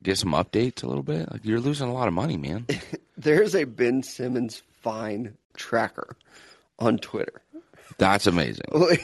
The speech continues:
Speaker 2: It
Speaker 1: That
Speaker 2: was,
Speaker 1: is
Speaker 2: I typed in Ben Simmons, got to F, and it was fine tracker.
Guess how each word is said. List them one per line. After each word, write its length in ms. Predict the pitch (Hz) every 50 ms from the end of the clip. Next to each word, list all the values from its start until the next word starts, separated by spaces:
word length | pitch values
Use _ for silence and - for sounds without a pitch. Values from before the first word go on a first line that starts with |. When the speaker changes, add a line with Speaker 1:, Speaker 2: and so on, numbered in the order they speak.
| - - - - - - - - -
Speaker 2:
It 180 | - - 160
Speaker 1:
That 300 | - 120 113 113 113 110
Speaker 2:
was, 80 | 98 -
Speaker 1:
is 320 | 101 101 98 95 92 92
Speaker 2:
I 100 | 139 165
typed 380 | 170 170 190 196 190 185 - 185
in 220 | 175 170 156 135
Ben 340 | 120 143 151 160 165 160 151
Simmons, 640 | 139 - - 147 147 143 139 143 139 139 135 135 120
got 300 | - - 143 139 139 -
to 160 | - - - 127
F, 280 | 131 120 123 120 -
and 120 | 104 120 123
it 80 | 92
was 240 | 95 117 110 - - - _ _
fine 540 | _ _ _ - 147 139 135 135 139 139 135
tracker. 520 | 131 - - 127 120 - - 117 120 117